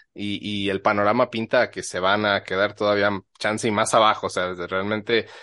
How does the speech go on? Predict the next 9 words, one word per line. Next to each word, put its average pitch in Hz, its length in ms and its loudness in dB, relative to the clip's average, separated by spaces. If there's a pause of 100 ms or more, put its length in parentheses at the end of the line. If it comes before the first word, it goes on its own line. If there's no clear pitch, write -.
(160)
eh, 98 140 -8
Necaxa, 117 540 0
Atlas, 117 500 0
Querétaro 110 540 2
y 101 40 -2
Mazatlán, 117 680 0
sin 98 280 -6
problemas, 107 500 0
tienen 110 340 0